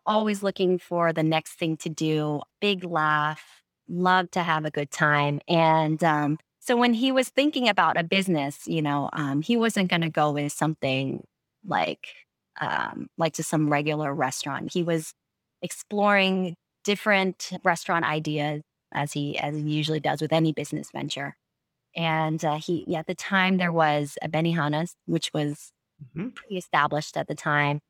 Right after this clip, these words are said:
Speaker 1: And then there was also the, some little chains. Here in Orlando, there was, uh, one called Arigatos. And when he visited, he basically went to one of these restaurants and said, "This is awesome.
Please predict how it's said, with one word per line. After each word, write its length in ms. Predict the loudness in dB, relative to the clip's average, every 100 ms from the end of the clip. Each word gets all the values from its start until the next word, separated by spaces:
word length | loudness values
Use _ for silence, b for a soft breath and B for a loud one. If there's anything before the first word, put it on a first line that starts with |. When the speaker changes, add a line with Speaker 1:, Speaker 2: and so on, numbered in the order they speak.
| _
Speaker 1:
And 140 | 0 2
then 100 | 2
there 140 | 2
was 100 | 4
also 320 | 2 4 0
the, 160 | 0 -6
some 480 | -2 0 0 0 0
little 220 | 2 0
chains. 440 | -2 -4 -4 -8 -10
Here 240 | -2 0
in 80 | 2
Orlando, 560 | 0 0 0 0 0 -2
there 200 | -2 -2
was, 260 | -2 -2 0
uh, 180 | 4 4
one 220 | 2 2
called 180 | 2 2
Arigatos. 880 | 2 2 2 2 0 -2 -2 -8 -14 _ _ _ _ _ _ -2
And 240 | 0 2
when 100 | 2
he 140 | 2
visited, 600 | 2 2 4 4 4 2
he 380 | -2 -2 0 -2 -4 0
basically 420 | 2 0 0 2
went 260 | 4 2 2
to 120 | 2
one 160 | 4
of 80 | 4
these 160 | 2 2
restaurants 340 | 0 0 2
and 140 | 0 2
said, 60 |
"This 240 | 0 -2 -4
is 100 | 2
awesome. 580 | 2 2 2 2 2